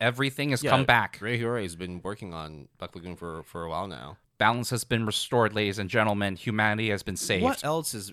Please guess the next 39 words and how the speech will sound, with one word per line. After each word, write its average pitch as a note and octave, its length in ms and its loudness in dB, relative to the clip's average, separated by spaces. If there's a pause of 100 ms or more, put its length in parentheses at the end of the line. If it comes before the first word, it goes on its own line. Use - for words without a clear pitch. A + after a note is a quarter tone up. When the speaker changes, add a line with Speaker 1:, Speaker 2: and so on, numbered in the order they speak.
Speaker 2:
on F#2+ 200 -4
hiatus F2+ 500 -6
right? D#2+ 180 -12
Oh, F#2 140 -6
Vagabond, F#2+ 640 -4
I F#2 40 -6
suppose, F#2 480 -8
but, F2 280 -10
like, E2 300 -10 (100)
Speaker 1:
Ooh, B2 360 4
Speaker 2:
eh. G#2+ 120 -2
Speaker 1:
like, C3 280 -2
uh, D#3 180 0
Real C#3 440 2
has B2 180 -4
come A2+ 200 -4
back. F#2+ 400 -2 (480)
Speaker 2:
But, A#2 320 0
Speaker 1:
Uh, D#3+ 40 4
Speaker 2:
uh, E3+ 40 2
but D#3+ 220 0
I E3+ 40 2
remember, F#3+ 720 0
like, B2 280 -2 (280)
Speaker 1:
because F3 200 0
he F#3+ 100 -4
did F3+ 180 -2
Vagabond, D#3 500 0
right? G2 200 -4 (120)
Speaker 2:
Yeah, A#2+ 200 -2
he B2+ 200 -2
said, E3+ 240 2 (100)
but C#3+ 160 0
at D3 140 0
the D3+ 80 -4
same F3+ 140 -2
time, F3 100 0
he's C#3+ 180 -2
like, B2+ 200 -2